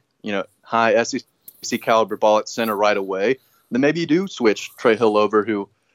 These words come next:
occasionally had some snap issues, uh, didn't have the best year at center, and,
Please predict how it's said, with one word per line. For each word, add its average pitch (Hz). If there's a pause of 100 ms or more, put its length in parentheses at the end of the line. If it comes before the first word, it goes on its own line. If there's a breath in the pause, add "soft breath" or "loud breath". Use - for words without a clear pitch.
(140)
occasionally 127
had 117
some 135
snap 139
issues, 123 (400)
uh, 107
didn't 135
have 131
the 123
best 123
year 123
at 120
center, 120
and, 101